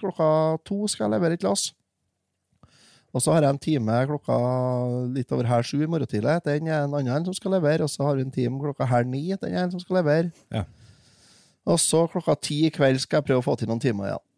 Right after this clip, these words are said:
Speaker 2: Ja, men du kan ligge ut på i morgen da, skjønner jeg.
Speaker 1: Nei, jeg kan jo ikke det. Jeg må jo like forbanna opp på Ørefjøs, jeg.
Speaker 2: Ja. Ja, ja. Nei, men det er
Speaker 1: Så,
Speaker 2: greit å ha
Speaker 1: nei.
Speaker 2: noe å holde på med.
Speaker 1: Ja, det er jo det. Og så artig, da.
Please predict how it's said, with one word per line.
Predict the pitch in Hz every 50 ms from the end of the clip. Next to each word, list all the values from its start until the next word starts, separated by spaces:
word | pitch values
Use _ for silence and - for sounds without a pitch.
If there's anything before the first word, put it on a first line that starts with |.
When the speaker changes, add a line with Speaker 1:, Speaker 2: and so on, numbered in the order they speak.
| -
Speaker 2:
Ja, | 180 196 160
men | - 135 131
du | 135 131
kan | 147 135
ligge | 139 143 120 104 90
ut | -
på | - 123
i | 175
morgen | 226 190 117 117 143
da, | 165
skjønner | 165 175 147 113 104
jeg. | 95 - _ _ _ _ _ _ _ _ _ _ -
Speaker 1:
Nei, | 160 170 180 175 -
jeg | - - - 127 -
kan | - 123 127
jo | 147
ikke | 156 _
det. | - 143 156 160
Jeg | 160 170
må | 151 143 123 123
jo | 135 156 151 151 151 - - -
like | 151 143 - -
forbanna | - 143 135 127 117 123 143
opp | 160 156
på | - 151 143
Ørefjøs, | 131 127 143 175 165
jeg. | 160 151 151 - - - - - - - 170 - - - - -
Speaker 2:
Ja. | 110 110 104 98 95 135 123 - - 131 - -
Ja, | - 113 127 143 120
ja. | 98 107 - - -
Nei, | 147 185 214
men | 196 180
det | 165 151
er | 139
Speaker 1:
Så, |
Speaker 2:
greit | 131 131 131 127 135
å |
ha | 131 131
Speaker 1:
nei. | 143
Speaker 2:
noe | 147 123
å | 139
holde | 139 127 104 -
på | - 170
med. | 196 170 113 - _ _ _ _ _ _ _ _ _ _ _ _ _ _ -
Speaker 1:
Ja, | 143 156 175 190
det | 190 165 139
er |
jo | 143 156
det. | 160 170 165
Og | 160 156
så | - 156 147 147 147 143 135
artig, | - 139 - - - 117
da. | 175 202